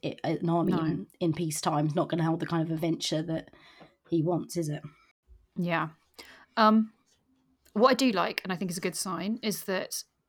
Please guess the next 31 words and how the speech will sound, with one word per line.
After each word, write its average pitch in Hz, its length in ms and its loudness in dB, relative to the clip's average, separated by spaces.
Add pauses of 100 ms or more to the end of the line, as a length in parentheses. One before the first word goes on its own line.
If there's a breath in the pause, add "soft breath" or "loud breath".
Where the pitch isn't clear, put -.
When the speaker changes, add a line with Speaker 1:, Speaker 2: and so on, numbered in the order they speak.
(140)
Speaker 2:
he's 214 220 2
so 214 240 6
good 180 220 2
with 165 260 -6 (120)
Ben. 170 320 -6
So 175 160 -2
the 165 100 -2
boy 226 220 4
that 214 120 0
he 170 280 -4 (480 loud breath)
comes 208 280 4
Speaker 1:
Mm. 170 40 4
Speaker 2:
across 196 260 4
at 175 80 -4
this, 160 220 -2
um, 160 360 2 (100)
toll 214 200 6
gate 165 220 0
in 165 80 -2
the 160 60 0
middle 160 160 0
of 156 80 -4
the 160 60 -2
night, 156 440 0 (140)
um, 156 400 0
he 208 200 0
just 190 220 0
manages 170 460 0
to 160 100 -4
kind 156 220 -2
of 156 120 -6